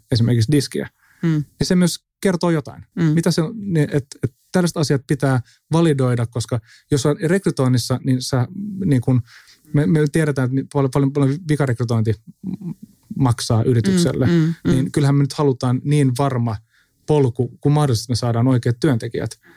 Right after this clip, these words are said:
Speaker 1: Ja silloin me myös katsotaan, että mikä se prosessi on, mikä se menetelmä on, mitä se tehdään. Kaikki nämä asiat, kun me valitaan rekrytointikumppania.
Speaker 2: Ja sit ylipäätään mun mielestä on niin vaarallista sanoa,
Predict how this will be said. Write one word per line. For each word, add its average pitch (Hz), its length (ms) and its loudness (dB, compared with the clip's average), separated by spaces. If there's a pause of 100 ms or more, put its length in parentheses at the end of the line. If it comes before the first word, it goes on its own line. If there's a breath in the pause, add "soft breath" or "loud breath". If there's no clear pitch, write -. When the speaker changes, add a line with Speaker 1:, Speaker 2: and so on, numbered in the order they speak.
(260 soft breath)
Speaker 1:
Ja 131 60 0
silloin 156 200 4
me 139 60 4
myös 151 200 2
katsotaan, 123 340 0
että 113 120 -2
mikä 131 120 0
se 110 100 -4
prosessi 123 480 0
on, 139 100 2
mikä 113 140 2
se 104 100 -4
menetelmä 151 540 2
on, 135 120 0
mitä 113 160 -4
se 110 160 -8
tehdään. 156 460 0 (180 loud breath)
Kaikki 165 280 0
nämä 139 160 2
asiat, 123 360 -2
kun 147 160 2
me 131 100 4
valitaan 123 380 0
rekrytointikumppania. 135 720 0 (120)
Speaker 2:
Ja 240 120 -2
sit 294 180 -4
ylipäätään 240 680 -2
mun 202 140 0
mielestä 185 340 0
on 190 60 -2
niin 208 140 2
vaarallista 196 480 -2
sanoa, 185 440 -2